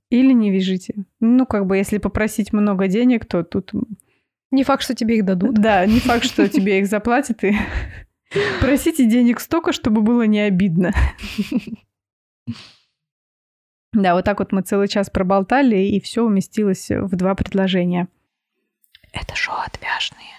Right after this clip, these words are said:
Speaker 1: Спасибо, что дослушали подкаст. Я напоминаю, что вы нас можете поддержать по ссылке в профиле, можете купить открытку, инструкции, можете просто поддержать безвозмездно.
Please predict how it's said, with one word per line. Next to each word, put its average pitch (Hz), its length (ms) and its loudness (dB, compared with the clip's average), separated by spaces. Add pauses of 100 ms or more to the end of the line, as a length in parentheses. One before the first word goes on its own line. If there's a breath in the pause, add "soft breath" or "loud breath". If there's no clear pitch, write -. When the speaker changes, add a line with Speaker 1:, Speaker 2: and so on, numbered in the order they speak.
(840)
Speaker 1:
Спасибо, 202 440 0
что 185 320 -2
дослушали 185 680 -2
подкаст. - 520 -2
Я 208 120 0
напоминаю, 185 540 0
что - 320 -2
вы 196 200 0
нас 180 300 0
можете 180 320 -4
поддержать 180 600 -4
по 180 220 -2
ссылке - 440 -6
в - 60 -20
профиле, 311 440 0
можете 202 400 0
купить 170 420 -6
открытку, 269 560 -4
инструкции, 202 640 -4
можете 170 320 -4
просто - 360 -4
поддержать 214 840 -4
безвозмездно. 185 840 -2